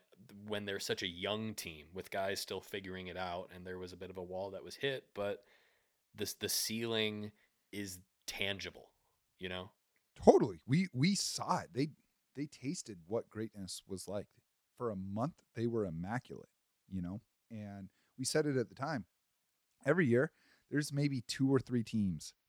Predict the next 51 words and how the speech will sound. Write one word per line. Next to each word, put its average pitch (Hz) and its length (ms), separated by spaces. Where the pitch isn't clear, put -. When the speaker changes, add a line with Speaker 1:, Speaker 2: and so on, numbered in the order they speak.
Speaker 2:
if 180 280
that, 123 240
that 117 120
rip 117 200
off 113 240
four 107 180
straight - 300
double-digit 92 500
wins. 85 320
The 117 100
great 104 720
teams 98 560
don't 95 220
do 98 140
that 76 220
a 85 60
lot 78 180
of 76 60
times, - 420
you 95 80
know? 82 260
It, 101 180
it 117 220
really 123 460
was 104 300
like, 82 200
okay, 117 400
when 123 220
they 175 120
get 180 120
everything 139 340
clicking, 101 400
this - 180
team 131 300
can 95 140
be 101 180
as 92 120
good 98 200
as 90 100
anybody 90 580
in 95 120
the 92 80
N 82 80
F - 120
L, 82 80
and 85 100
there's 82 180
no 110 140
reason 95 300
to 85 40
think 90 220